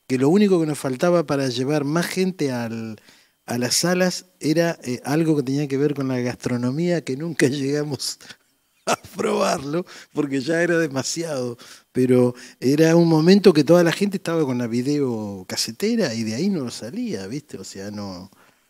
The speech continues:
Bueno, son intentos, ¿no?, que se hicieron con el tiempo, ¿no?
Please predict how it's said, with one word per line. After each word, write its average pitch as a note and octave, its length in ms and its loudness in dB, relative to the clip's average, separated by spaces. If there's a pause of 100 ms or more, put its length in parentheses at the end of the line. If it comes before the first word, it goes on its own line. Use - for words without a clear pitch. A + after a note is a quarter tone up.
(140)
Bueno, B2+ 380 4
son F3 180 0
intentos, D#3 640 2
¿no?, C#3+ 280 -8
que A2+ 140 -10
se G#2 80 -10
hicieron B2 560 -2 (640)
con G#2 180 -6
el G#2 140 -6
tiempo, A2 400 -2
¿no? D#3+ 160 -10